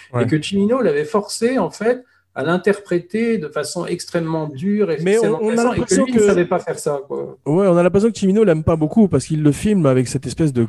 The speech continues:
Speaker 1: coiffure gominée impossible et il a toujours la même tête que pendant tout le film et il a pas, euh, on n'a pas l'impression
Speaker 2: Bah, je
Speaker 1: qu'il a
Speaker 2: pense
Speaker 1: beaucoup
Speaker 2: quand même
Speaker 1: d'affection
Speaker 2: qu'il
Speaker 1: pour son acteur.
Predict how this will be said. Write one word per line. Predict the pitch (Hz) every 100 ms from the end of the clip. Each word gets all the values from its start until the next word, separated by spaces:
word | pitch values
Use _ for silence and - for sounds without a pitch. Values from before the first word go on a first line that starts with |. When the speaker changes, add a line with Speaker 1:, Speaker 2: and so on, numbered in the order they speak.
| -
Speaker 1:
coiffure | 160 131 - 123
gominée | 139 147 151
impossible | 151 190 160 - 214 208 120 107 _ -
et | 123
il | 131
a | 131
toujours | 214 220
la | 185
même | 160 151
tête | 202 - 143 127
que |
pendant | 123 131 131
tout | 180
le | 143
film | - 262 190 123 104
et | 131
il | 131
a | 127
pas, | 127 214 208
euh, | 151 127 120 113 - - -
on | 143
n'a |
pas | 214
l'impression | 196 196
Speaker 2:
Bah, | -
je |
Speaker 1:
qu'il | 170
a |
Speaker 2:
pense | 180
Speaker 1:
beaucoup | -
Speaker 2:
quand | 196
même | 214
Speaker 1:
d'affection | 202 180
Speaker 2:
qu'il |
Speaker 1:
pour | 147
son | 160
acteur. | 147 - 143 123 110